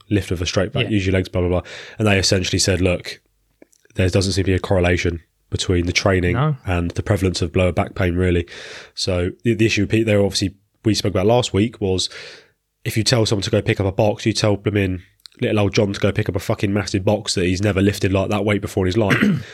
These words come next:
Speaker 1: doesn't
Speaker 2: Yeah.
Speaker 1: matter how he lifts that box up, he's probably gonna hurt himself.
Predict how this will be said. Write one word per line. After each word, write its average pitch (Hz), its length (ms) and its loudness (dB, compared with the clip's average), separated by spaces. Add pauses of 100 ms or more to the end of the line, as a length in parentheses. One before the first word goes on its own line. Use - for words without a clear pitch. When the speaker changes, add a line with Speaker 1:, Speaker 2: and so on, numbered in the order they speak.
(140)
Speaker 1:
doesn't 123 200 2
Speaker 2:
Yeah. 131 60 4
Speaker 1:
matter 135 160 0
how 104 140 0
he 101 40 4
lifts 101 200 2
that 90 80 -4
box 113 260 -2
up, 90 240 -2
he's 113 140 -6
probably 104 220 2
gonna 90 160 2
hurt 95 180 0
himself. - 480 -2